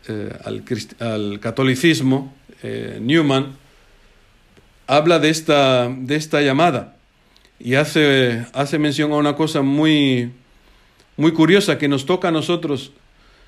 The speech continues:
a todos nosotros, porque uno se preguntaría: "Bueno, pues eso está muy bien para los apóstoles, ¿no? Pero bueno, ¿y a mí qué, qué tiene que ver conmigo esta fiesta de San Matías?". Pues dice que este Newman, San,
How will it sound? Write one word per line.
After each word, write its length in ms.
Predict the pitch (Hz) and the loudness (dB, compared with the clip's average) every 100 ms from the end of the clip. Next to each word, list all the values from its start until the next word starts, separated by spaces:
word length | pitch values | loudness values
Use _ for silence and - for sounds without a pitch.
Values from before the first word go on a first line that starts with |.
| - | -8
a 100 | 127 | -4
todos 200 | 156 160 | 0 2
nosotros, 420 | 147 135 165 135 | 2 0 -2 -2
porque 180 | 135 131 | -2 0
uno 100 | 156 | 0
se 120 | 165 | 0
preguntaría: 540 | 160 147 143 139 139 127 | 0 0 2 2 2 2
"Bueno, 280 | 147 175 | 2 -2
pues 220 | 127 120 113 | -2 -6 -6
eso 180 | 131 | -8
está 180 | 147 156 | -4 -2
muy 160 | 143 135 | 0 2
bien 200 | 147 160 | 2 0
para 160 | 139 | 0
los 140 | 123 123 | 0 -2
apóstoles, 560 | 113 165 175 143 123 | -2 0 0 0 0
¿no? 160 | 127 - | -2 -4
Pero 180 | 120 110 | -6 -6
bueno, 200 | 123 139 | -4 -2
¿y 120 | 123 | -2
a 60 | 123 | -2
mí 160 | 135 | -2
qué, 340 | 131 135 120 123 | -2 -2 -2 -4
qué 100 | 139 | -4
tiene 240 | 143 151 | 0 0
que 100 | 143 | 0
ver 180 | 143 143 | 0 0
conmigo 380 | 143 135 143 143 | 0 0 0 0
esta 220 | 139 139 | -2 -4
fiesta 500 | 120 139 135 131 120 - - - - _ _ | -2 -4 -4 -8 -8 -14 -20 -20 -20 _ _
de 100 | 123 | -4
San 200 | 123 131 | -2 0
Matías?". 440 | 127 117 156 113 90 - _ _ _ _ - _ - | 0 0 0 -2 -4 -18 _ _ _ _ -20 _ -6
Pues 140 | 120 | -2
dice 260 | 139 175 185 | 0 2 2
que 380 | 160 135 117 - _ _ | 2 2 0 -6 _ _
este 360 | 143 139 - 139 | -4 -4 -2 0
Newman, 480 | 143 160 135 175 - | 2 2 2 -2 -8
San, 300 | - 123 131 | -10 -8 -8